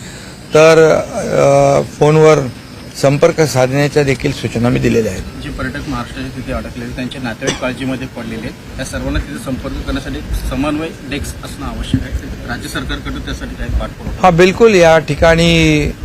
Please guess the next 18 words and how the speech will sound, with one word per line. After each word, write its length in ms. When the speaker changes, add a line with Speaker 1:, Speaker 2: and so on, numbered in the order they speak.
Speaker 1:
अ, 60
मुख्यमंत्री 600
स्वतः, 440
अ, 80
त्याची 500
गंभीर 320
दखल 180
मुख्यमंत्र्यांनी 640
घेतलेली 420
आहे 160
आणि 460
एक 200
ऑफिसर 380
देखील, 480
जो 100
नोडल 300
ऑफिसर 440
महाराष्ट्रातल्या 1040